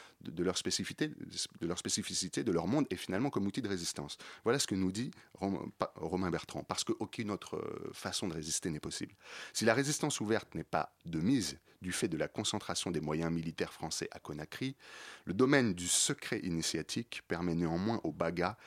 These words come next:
de nouer un rapport d'insoumission au pouvoir colonial. Ce monde de l'action rituelle a pour traduction spatiale les cases sacrées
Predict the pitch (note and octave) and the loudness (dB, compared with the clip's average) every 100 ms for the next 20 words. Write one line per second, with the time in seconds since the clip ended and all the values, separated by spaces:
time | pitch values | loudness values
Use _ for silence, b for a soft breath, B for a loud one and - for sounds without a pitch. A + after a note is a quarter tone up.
0 | B E2 E2+ G#2+ C3+ C#3 F#2 E2+ E2+ B2 | B 0 2 4 4 6 4 2 2 0
1 | F#2+ F2 A#2+ - F#2+ F2+ - G#2 - D#2+ | 0 0 0 0 0 2 0 -2 -6 -6
2 | D#2+ D2+ - D2 C#2+ - - - - _ | -4 -2 -4 -6 -4 -6 -10 -14 -20 _
3 | B B B B B - F#2 B2 G2 F2 | B B B B B 0 2 4 4 2
4 | - - F2 E2 - F#2 A#2 - - - | 2 -2 -4 -6 0 0 0 -4 -10 -6
5 | - F#2+ - G2+ F2 D#2 - - G#2 A2+ | -4 -4 -2 -2 -2 -4 -2 0 0 0
6 | B B - D#2+ - B2+ G2 - - - | B B -8 -4 2 2 2 0 -2 -4
7 | - F#2+ | -4 -4